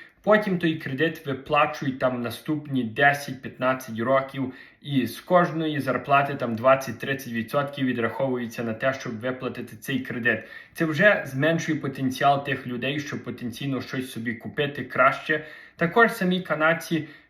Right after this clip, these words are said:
дуже марнотратні, живуть від зарплати до зарплати і не навчені, щоб економити гроші, щоб збирати гроші і щоб,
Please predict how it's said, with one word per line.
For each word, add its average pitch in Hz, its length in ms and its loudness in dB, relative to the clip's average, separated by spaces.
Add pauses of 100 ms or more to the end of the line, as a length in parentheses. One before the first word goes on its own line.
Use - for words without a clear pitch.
дуже 160 380 2
марнотратні, 143 960 4
живуть 135 420 -2
від 147 160 -2
зарплати 139 520 0
до 127 140 -4
зарплати 156 580 0
і 135 180 -4
не 131 160 2
навчені, 151 560 0
щоб 135 280 -6
економити 139 640 -2
гроші, 143 400 -2
щоб 131 200 -6
збирати 127 500 2
гроші 135 500 0 (300)
і 156 100 -2
щоб, - 400 0